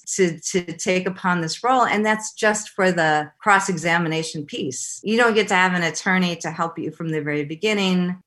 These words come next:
where you really need it to understand the process. What does this mean for trying to be a student in school? It's really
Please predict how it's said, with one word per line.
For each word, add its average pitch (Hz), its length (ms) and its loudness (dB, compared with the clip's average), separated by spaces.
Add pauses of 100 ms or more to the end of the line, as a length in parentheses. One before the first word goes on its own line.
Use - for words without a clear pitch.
where 175 160 0
you 170 160 0
really 180 300 4
need 180 260 4
it 180 140 0
to - 100 -4
understand 165 580 -2
the 143 40 -4
process. 190 920 -2
What 180 180 2
does 180 140 -2
this 170 240 -2
mean 165 240 -2
for 147 560 -4
trying 180 260 -2
to 160 60 -4
be 143 160 -6
a 143 40 -8
student 202 520 -2
in 147 120 -4
school? 196 720 0 (160)
It's 202 240 4
really 190 400 6